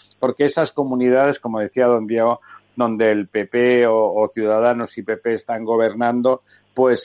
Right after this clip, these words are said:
eh, pues nada, desprestigiarlas antes que nada, antes que de verdad solucionar los problemas. Hace muy mal,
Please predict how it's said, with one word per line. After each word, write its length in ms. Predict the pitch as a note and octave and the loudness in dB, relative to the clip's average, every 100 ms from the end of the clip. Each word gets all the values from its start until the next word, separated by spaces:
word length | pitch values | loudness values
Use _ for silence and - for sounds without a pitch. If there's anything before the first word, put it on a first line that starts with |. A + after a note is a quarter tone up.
| B2 | 2
eh, 800 | A#2 A2 G#2 G2+ G2 F#2 F2 F2+ | 4 2 0 -2 -4 -4 -6 -10
pues 180 | - F#2+ | -12 -8
nada, 340 | G#2 C#3 F#3+ G#2+ G#2+ | -4 0 0 -2 -4
desprestigiarlas 1120 | A#2+ - A2+ - - G#2 - D3 F3 A3 G#3 - | -4 -2 -6 -6 -12 -10 -2 0 0 -2 -2 -4
antes 460 | F#3 A#3 - G#3 - | -2 -2 -6 -10 -8
que 140 | C3 | -6
nada, 300 | C#3+ C3 G#2 | -2 -2 -4
antes 380 | D3 E3+ - D#3+ | -6 -8 -8 -10
que 100 | D3+ | -8
de 80 | B2 | -8
verdad 340 | A#2 A2+ C#3 - _ _ | -6 -4 -6 -6 _ _
solucionar 640 | C3 B2 A2 A2+ A2+ A2+ | -2 -2 -2 -6 -2 -2
los 220 | A2 G#2 | 0 -2
problemas. 580 | - G2 F#2+ F#2 F2+ - _ _ - | -4 -4 -4 -4 -8 -12 _ _ -4
Hace 380 | D#3+ E3+ G3 F#3 | -4 0 0 2
muy 240 | D#3+ E3+ | 2 0
mal, 340 | D#3 D3+ F3+ | 0 -2 -4